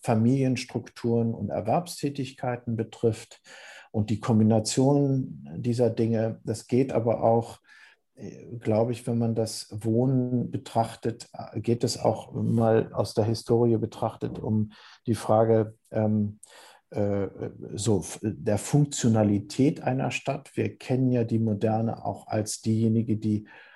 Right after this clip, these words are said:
Funktionen voneinander getrennt hat. Äh, und das ist vielleicht auch in Teilen richtig aus der Perspektive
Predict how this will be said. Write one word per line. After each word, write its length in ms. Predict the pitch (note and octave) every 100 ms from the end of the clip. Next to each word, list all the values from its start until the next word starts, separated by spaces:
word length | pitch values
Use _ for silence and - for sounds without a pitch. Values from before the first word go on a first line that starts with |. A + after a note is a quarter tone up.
| - -
Funktionen 760 | - A2 G#2+ - A#2 A2 G#2+
voneinander 1000 | G#2+ G#2+ G2 G#2 G#2+ G#2 G2+ G#2 G#2 - -
getrennt 680 | A2 - - A2+ D3+ D#3+ D3+
hat. 280 | D3+ - _ _ -
Äh, 320 | C3+ A#2 A#2 A#2
und 500 | - A#2 G#2+ A2 A2+
das 160 | G#2+
ist 140 | A2 -
vielleicht 420 | B2 A2 G#2+ -
auch 280 | G#2+ - - _ _ _
in 160 | A2+ G#2+
Teilen 420 | - A2 G#2+ G#2
richtig 640 | G#2 C3+ - D3 - - _ -
aus 220 | - A#2+
der 100 | B2+
Perspektive 1080 | - - A#2 - A2+ - - B2 B2 B2 A#2+